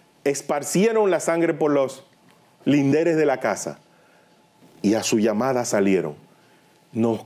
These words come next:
cuesta creer, tenemos que creerle al Señor primero y después dar el paso. Y en el paso, en el caminar,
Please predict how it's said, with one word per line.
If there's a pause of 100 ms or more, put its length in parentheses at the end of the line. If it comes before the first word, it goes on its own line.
cuesta
creer,
tenemos
que
creerle
al
Señor
primero (2500)
y
después (1080)
dar
el
paso. (840)
Y (460)
en
el
paso,
en
el
caminar,